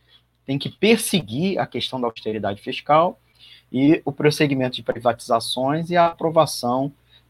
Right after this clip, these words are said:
de reformas neo-, neoliberais. E, inclusive, cobrar dos vários candidatos a prefeitos e ve-, vereadores o compromisso em torno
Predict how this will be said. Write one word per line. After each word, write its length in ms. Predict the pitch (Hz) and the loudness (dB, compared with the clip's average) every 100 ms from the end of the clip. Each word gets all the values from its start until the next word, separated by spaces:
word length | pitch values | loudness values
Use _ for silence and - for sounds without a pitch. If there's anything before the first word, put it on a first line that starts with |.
| _ | _
de 300 | 101 101 123 | -6 0 0
reformas 560 | 127 127 - 120 127 123 | 2 0 4 4 4 0
neo-, 260 | 127 135 - _ 123 | 0 -2 -4 _ 0
neoliberais. 960 | 123 127 135 147 113 104 90 - - _ _ _ _ - _ _ - | 2 2 4 6 6 4 2 -8 -18 _ _ _ _ -20 _ _ 0
E, 220 | 147 190 | 4 4
inclusive, 600 | 214 - 247 135 143 180 | 2 2 4 6 6 4
cobrar 560 | - 214 127 139 180 | 2 2 6 8 8
dos 160 | 139 104 | 4 0
vários 360 | 110 127 135 - | 6 6 6 -2
candidatos 1300 | 117 110 101 101 107 110 - 104 101 92 - - - | -8 -8 -2 -2 -2 -6 -8 -6 -6 -8 -12 -12 -6
a 140 | 101 | -6
prefeitos 720 | - 101 95 - 92 - 92 | -4 -8 -10 -8 -8 -8 -16
e 40 | |
ve-, 240 | 92 110 - | -8 -6 -6
vereadores 500 | 120 131 113 127 143 | -2 -2 0 -4 -4
o 60 | 151 | -6
compromisso 760 | 160 180 - 165 113 127 - | -4 -4 0 0 2 -2 -2
em 80 | 151 | -6
torno 460 | - 110 131 147 | -2 2 2 0